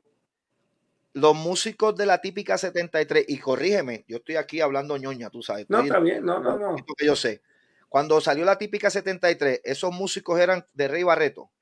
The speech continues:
Speaker 2: Eso, eso eran lo-, lo-, eso eran los músicos de Barreto.
Speaker 1: Eh.
Speaker 2: Algunos,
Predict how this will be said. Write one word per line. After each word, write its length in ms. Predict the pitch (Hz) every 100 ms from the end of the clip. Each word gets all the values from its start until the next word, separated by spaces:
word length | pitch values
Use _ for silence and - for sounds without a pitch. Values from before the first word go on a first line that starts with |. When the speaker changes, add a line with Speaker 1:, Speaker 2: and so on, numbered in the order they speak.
| - _ _ _ _ _ _ _
Speaker 2:
Eso, 280 | 151 - 170
eso 260 | 160 156 165
eran 160 | 190
lo-, 140 | 185 180
lo-, 240 | 156 151 -
eso 260 | 143 160
eran 160 | 165 190
los 140 | 196
músicos 340 | 170 165 190 196
de 60 |
Barreto. 380 | 180 156 156 -
Speaker 1:
Eh. 340 | - _ _ -
Speaker 2:
Algunos, 600 | 202 180 170 208 170 135